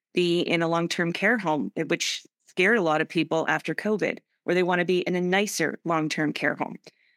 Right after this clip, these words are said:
Uh, you know, a lot of questions about, "I wanna be able to leave," and not necessarily leave at the time of death, but give money to my children during my lifetime to help them with a down payment for their house.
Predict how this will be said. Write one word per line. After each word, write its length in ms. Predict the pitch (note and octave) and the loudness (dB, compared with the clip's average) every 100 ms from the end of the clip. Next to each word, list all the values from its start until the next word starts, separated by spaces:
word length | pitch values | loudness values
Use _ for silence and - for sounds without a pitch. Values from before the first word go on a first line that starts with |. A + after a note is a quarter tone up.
| _ _ | _ _
Uh, 240 | F3 E3+ E3 | 0 2 2
you 80 | F#3 | 2
know, 160 | E3 E3 - | 0 -4 -6
a 40 | F3 | 0
lot 160 | F#3 | 0
of 60 | F3+ | 0
questions 480 | - F3+ - F3 E3+ | -2 -2 -4 -6 -2
about, 260 | E3+ E3+ | 0 2
"I 60 | F3 | 2
wanna 300 | F3 F3 F3 | 2 2 0
be 240 | - E3+ | 0 0
able 160 | F3 F3+ | 2 -2
to 240 | - F3 | 0 -2
leave," 360 | D#3 F3 F3+ - _ _ _ _ _ - | 0 0 0 -4 _ _ _ _ _ -6
and 180 | E3+ E3 | -6 -4
not 180 | F3+ F#3+ | -2 0
necessarily 360 | F3+ - F3 E3+ | -2 -2 -2 2
leave 160 | F3+ | 0
at 80 | D#3+ | 0
the 40 | - | -2
time 160 | F3+ | -2
of 120 | E3+ | 0
death, 180 | F#3+ F#3 | 0 -2
but 220 | - - F#3+ | -2 -8 -2
give 380 | F#3+ F#3 D3+ - _ _ _ - | 0 0 -2 -14 _ _ _ -4
money 300 | E3+ F3 F3 | 0 0 0
to 220 | - F#3+ | 0 0
my 160 | F3 E3 | 2 0
children 480 | - A3+ F#3+ F3 | 0 0 2 0
during 180 | E3+ E3+ | 2 2
my 100 | E3 | 2
lifetime 520 | D#3+ G3 G3 - D#3 | 2 0 0 -2 -2
to 100 | F3 | -2
help 240 | D3+ E3 - | -2 -4 -2
them 140 | E3 | -2
with 120 | E3 | 0
a 40 | E3 | 0
down 260 | E3+ D#3+ | 0 0
payment 320 | D3+ F3+ E3+ E3 | 0 -2 -2 -2
for 80 | |
their 140 | E3 D#3+ | -2 0
house. 400 | - - - | 0 -2 -4